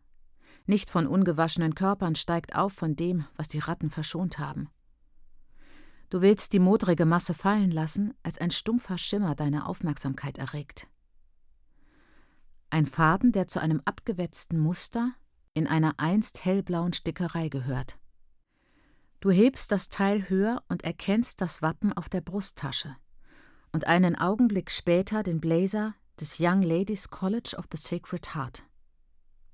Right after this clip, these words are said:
Das Kleidungsstück liegt auf einem Paar kaputter Sandak-Sandalen in der Größe deiner Mutter.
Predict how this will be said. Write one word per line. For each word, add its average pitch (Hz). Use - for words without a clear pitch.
Das -
Kleidungsstück 220
liegt 220
auf -
einem 185
Paar 190
kaputter 185
Sandak-Sandalen 170
in 165
der 160
Größe 175
deiner 160
Mutter. 165